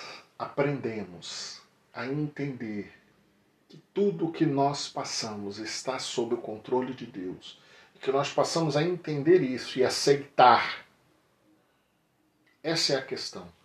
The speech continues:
aceitar. Logo, os planos de Deus se revelam a nós. E o nosso caminho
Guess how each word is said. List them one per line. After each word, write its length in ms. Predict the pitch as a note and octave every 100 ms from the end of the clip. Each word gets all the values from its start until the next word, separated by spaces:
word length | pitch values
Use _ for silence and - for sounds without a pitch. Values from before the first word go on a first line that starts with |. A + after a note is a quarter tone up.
| _ _ - _ -
aceitar. 880 | - - B2 - A2+ - - - - _ _ _ _ _ _ _ _ _ _ _ _ _ _ _ _ _ _ _ _ _ _ _ _ _ _ _ _ _ A#2
Logo, 500 | A2+ A2 G2+ - - _ _ - - _ _ _ -
os 160 | -
planos 440 | - B2+ C#3 C3+ C3+
de 120 | E3+
Deus 640 | C3 G2+ F#2+ - - - _
se 240 | - - B2+
revelam 600 | A2+ G#2+ F#2 E2+ F#2 G2 _ _
a 80 | B2
nós. 580 | C3 C3+ G2+ - - - _ _ _ _ _ _ _ _ _ _ _ _ _ _ _ _ -
E 60 |
o 80 | C3+
nosso 280 | A#2+ A2+ -
caminho 460 | B2 G#2+ A#2+ C#3+